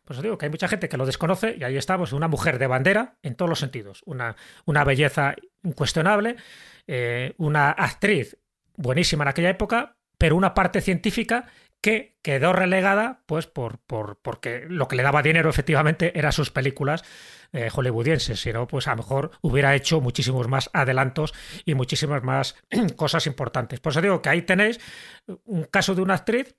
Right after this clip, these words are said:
que revolucionó un poco todo lo que es nuestra tecnología actual y está precisamente en ese mecanismo de conmutación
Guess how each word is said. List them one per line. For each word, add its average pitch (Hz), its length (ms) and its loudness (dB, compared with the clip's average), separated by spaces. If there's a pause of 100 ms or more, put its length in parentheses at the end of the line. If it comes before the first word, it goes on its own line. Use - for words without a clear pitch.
(380)
que 214 380 0
revolucionó 156 600 2
un 202 80 -2
poco 233 300 -2
todo 185 220 0
lo 175 100 -2
que 196 80 -4
es 180 80 -4
nuestra 180 260 -2
tecnología 151 460 0
actual 202 420 0
y 143 140 0
está 214 220 0
precisamente 180 640 0
en 147 80 0
ese 160 120 -2
mecanismo 160 480 0
de 139 120 0
conmutación 139 560 -2